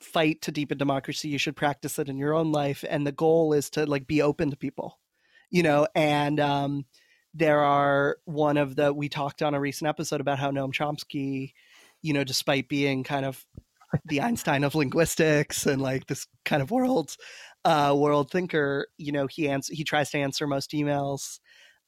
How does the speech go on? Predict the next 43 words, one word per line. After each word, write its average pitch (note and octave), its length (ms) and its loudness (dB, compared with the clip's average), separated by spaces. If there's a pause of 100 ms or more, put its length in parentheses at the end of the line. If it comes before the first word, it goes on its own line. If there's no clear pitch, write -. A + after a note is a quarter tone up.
Um, C3+ 380 2
he D3 240 -8
tries C#3 520 0
to, C3+ 500 -2
you D3+ 100 -4
know, C3+ 160 -2
he, D3 200 -14
if - 440 -4 (420)
the D#3 80 -6
president D3 460 0
invited C#3+ 340 0
him D3 160 -2
to - 100 -8
talk C#3+ 440 -2
and C3+ 200 -6
the C#3 80 -2
local C3 760 -2
kind C3+ 240 -6
of C3 280 -6
activist C#3 680 -4 (160)
Veterans C#3+ 500 -2
for - 140 -10
Peace - 600 -8
that D3 120 2
has C#3 180 0
three D3 280 -6
people C#3+ 580 -2
in C#3 260 -6 (400)
a - 60 -8
small C#3+ 300 0
town C#3+ 340 -2
in C#3 140 -2
Western C#3+ 320 -2
Mass C#3+ 280 -2
wants D3+ 240 -2
him D#3 80 -10
to D3+ 80 -6
talk, D3 280 -2
he's C3 160 -8
gonna D3 180 -4
treat D3 220 -6
them C#3 120 -4
both, C3+ 380 -4